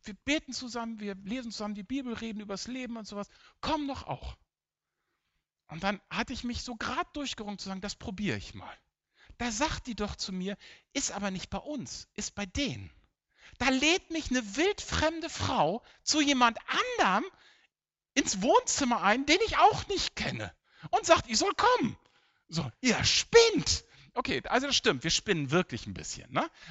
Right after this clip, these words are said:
Aber, aber die Leute finden das eigentlich gut. Eigentlich finden die Leute das gut. Die Leute lieben das.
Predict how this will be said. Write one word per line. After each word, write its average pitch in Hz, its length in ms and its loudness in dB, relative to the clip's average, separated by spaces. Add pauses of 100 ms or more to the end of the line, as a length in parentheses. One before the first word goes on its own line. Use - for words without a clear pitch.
(100)
Aber, 247 220 2 (240)
aber 349 220 4
die 320 100 4
Leute 330 320 6
finden 330 180 -2
das - 200 -2
eigentlich 392 500 0
gut. - 420 2 (1000)
Eigentlich 339 600 4
finden 277 240 -6
die 254 80 -2
Leute 202 320 0
das 190 240 -10
gut. 117 240 -10
Die 208 40 -10
Leute 311 260 -2
lieben 320 480 -2
das. - 340 -10